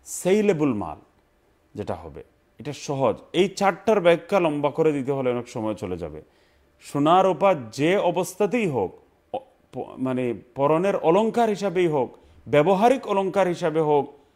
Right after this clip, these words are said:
বিক্রির জন্য হোক, এমনিতেই সোনার একটা টুকরা আপনি সম্পদ হিসাবে কিনে রেখে দিয়েছেন,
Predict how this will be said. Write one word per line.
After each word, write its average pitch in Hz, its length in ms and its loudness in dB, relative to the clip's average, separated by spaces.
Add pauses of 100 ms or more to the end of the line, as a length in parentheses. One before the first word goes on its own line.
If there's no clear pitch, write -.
(280)
বিক্রির 175 460 0
জন্য 190 280 2
হোক, 156 360 2 (200)
এমনিতেই 196 460 0
সোনার 170 300 2
একটা 160 180 -4
টুকরা 160 360 2
আপনি 139 360 -2 (440)
সম্পদ 131 360 -6
হিসাবে 127 320 -6
কিনে 123 300 -4
রেখে 113 240 -4
দিয়েছেন, 107 440 -6